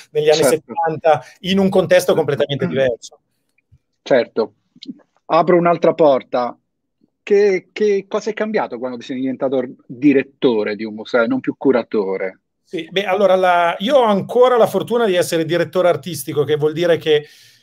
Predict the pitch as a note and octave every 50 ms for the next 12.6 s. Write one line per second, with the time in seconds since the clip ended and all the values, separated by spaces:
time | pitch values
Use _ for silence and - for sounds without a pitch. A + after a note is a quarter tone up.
0 | _ _ _ _ _ - D3+ D3 C3+ C3 D3 E3 D3+ D#3+ E3+ E3+ F3 F#3 F#3 -
1 | - - F3+ E3 D3 - E3+ E3 E3 D#3 D#3 - - E3+ D#3+ E3 E3+ D#3+ D#3 -
2 | - F#3+ F#3+ G3 - F#3 D#3 D#3 C#3+ A#2+ B2 D3+ C#3+ C3 C#3 D3 C#3+ D3+ D3+ D3+
3 | D3+ D3 D3 C#3+ C#3 C#3 C3+ C3+ C3+ C3 B2+ C3 C3+ C3+ - _ _ _ - C#3
4 | B2+ B2 - F#3+ F#3 - - - D3+ - D3+ C#3+ B2 C#3+ D3 D#3 D#3+ E3 D#3+ D#3+
5 | D#3+ D#3 D3 D3 D3+ D3+ D3+ - - D3 C3 C#3 C#3+ C#3 C#3+ C#3+ D3 C#3 D3 C#3+
6 | C3+ B2+ - - D3 - - D#3 D#3 D3+ C#3+ C#3+ D3+ C#3+ C#3 C3+ C#3 D3+ E3+ F3
7 | E3+ D#3+ D#3 - D#3 C3+ C#3 - C#3+ C3+ D3+ C#3+ D#3 E3 D#3+ D3 C#3 A#2 - D#3+
8 | D#3+ D#3+ E3 E3 - - - _ _ _ _ _ _ _ D3 D3 D#3 D#3+ E3+ F3
9 | F3+ F#3 F#3+ F3+ - F3+ E3 D#3+ D#3 D#3 D3 - - D#3+ D#3+ E3+ E3+ E3+ F3 D#3+
10 | E3 E3+ D3+ D#3 D#3+ D3 - - - E3 D#3 D#3+ D#3+ D3+ - D#3 C#3 C#3 B2+ D#3+
11 | D3+ D3 C#3+ C#3+ C#3+ C3+ B2 B2 D#3 C#3 - - C#3+ C#3 C3+ C3+ C3+ C3 C3 B2+
12 | C3 C3 C3+ C3 B2 B2 - - - C3+ B2